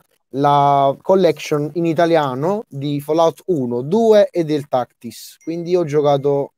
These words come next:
in ordine e sono una figata, perché, eh, sono un po' di nicchia perché sono visuale isometrica, pu-, eh, diciamo a turni come i vecchi Baldur's Gate,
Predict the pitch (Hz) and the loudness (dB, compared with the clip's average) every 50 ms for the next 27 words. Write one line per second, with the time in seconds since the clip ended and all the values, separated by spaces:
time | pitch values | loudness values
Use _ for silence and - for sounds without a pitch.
0 | _ - 151 151 160 156 139 123 120 123 127 127 131 147 185 202 - _ _ _ | _ -8 -4 0 0 0 0 0 -4 -6 -8 -6 -4 -4 -4 -6 -8 _ _ _
1 | _ _ _ _ - - - - 143 143 143 143 143 139 139 - 143 131 160 160 | _ _ _ _ -20 -12 -8 -6 -4 -4 -4 -4 -4 -6 -6 -8 -4 0 2 2
2 | 143 127 123 127 123 135 131 - _ 165 165 165 - 147 143 147 156 - - 143 | 2 2 0 -2 -4 -4 -6 -6 _ -2 -2 -2 -2 -4 -6 -8 -10 -12 -10 -6
3 | - 214 233 226 202 208 202 180 160 160 180 196 147 - 180 156 147 147 - 147 | -4 -2 -2 0 0 0 0 0 0 -2 -2 -4 -2 -4 -4 -4 -4 -4 -4 -4
4 | 151 160 160 156 147 - _ _ _ _ - 143 135 - 170 180 196 185 - - | -2 -2 -4 -4 -6 -8 _ _ _ _ -8 -8 -2 2 4 4 4 2 0 -2
5 | 165 165 175 180 180 165 165 160 147 156 151 143 160 165 160 160 156 156 156 156 | -2 -2 0 0 0 0 0 0 2 2 0 0 -2 -4 -4 -2 -2 -2 -2 -2
6 | 151 151 151 147 147 143 180 175 170 160 151 147 - - 180 180 180 160 165 160 | -4 -4 -6 -6 -8 -6 -6 -4 -2 -2 -2 -2 -2 0 2 2 2 2 2 -2
7 | 160 156 147 147 - 147 151 151 160 165 160 - 165 147 147 160 156 156 147 147 | -4 -4 -6 -6 -6 -4 0 0 0 0 0 -2 -4 0 0 0 0 0 -4 -8
8 | 147 143 131 143 139 131 127 120 _ _ 165 | -8 -4 -2 0 0 0 -2 -6 _ _ -20